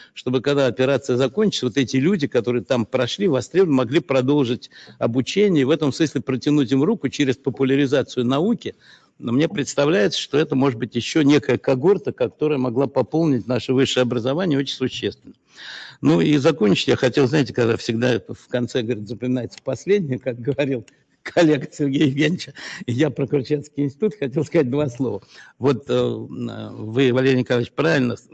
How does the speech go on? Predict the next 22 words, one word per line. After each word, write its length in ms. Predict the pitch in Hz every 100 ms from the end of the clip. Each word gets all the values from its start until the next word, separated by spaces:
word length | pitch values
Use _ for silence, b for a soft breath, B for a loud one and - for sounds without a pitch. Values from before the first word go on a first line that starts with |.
| 98
как 160 | 117 113
бы 120 | 113
обратили 360 | 113 127 135 123
внимание 400 | 131 156 175 131
на 220 | 131 131
атомно-космический 840 | 127 120 123 127 - 120 - -
проект, 440 | 98 127 165 202 _ B B B B B _
и 480 | 123 127 127 123 113 _ _ _ _ _ _ - -
я 160 | 131
должен 260 | 139 143 127
сказать, 240 | - 156
что 160 | - 135
это 240 | - 127 110 107 -
такой 260 | 120 131
яркий, 640 | 117 110 156 160 - 117 110
наиболее 480 | 107 120 120 131 131
успешный 720 | 127 120 - 147 127 - 107 104
опыт, 480 | 143 160 123 - b b b b -
э, 440 | 117 113 113 120 98
того, 260 | 131 139
как 220 | - 120
наука 440 | 127 123 160 127